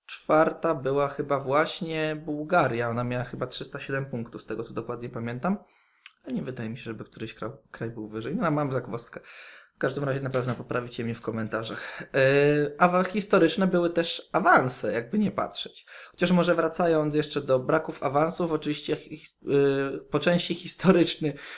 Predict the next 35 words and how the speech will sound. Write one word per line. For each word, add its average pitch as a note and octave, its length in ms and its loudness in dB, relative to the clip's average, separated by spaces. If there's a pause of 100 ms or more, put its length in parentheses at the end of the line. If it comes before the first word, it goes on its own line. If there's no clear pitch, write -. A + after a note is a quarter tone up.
(140)
był C#3+ 200 2
brak D#3+ 320 2
awansu D3 480 0
Islandii D3+ 720 0
i C3+ 340 -6
Norwegii. C3+ 560 2
Te C#3 160 -4
dwa C3+ 180 -4
kraje C#3 340 0
były C#3 220 0
naprawdę C#3 760 2 (260)
ciekawymi, D#3 580 4
dosyć D3 300 -2
mocnymi D#3 360 0
propozycjami. B2+ 800 -2 (460)
E, C3 280 2
bolał D#3 440 6
mnie D3 200 0
brak D3 300 0
ich D3 120 -4
awansów C3+ 440 -2
strasznie, C3 520 2
zwłaszcza C3 280 -4
że B2+ 140 -2
z B2+ 100 -8
każdego C#3+ 480 2
półfinału C#3 560 0
mam C3+ 160 2
jeden C#3 240 0
kraj, C3+ 160 0
który C3 220 -2
bardzo D3 280 4
chętnie D3 280 2
bym D3 180 2
zamienił C#3+ 600 4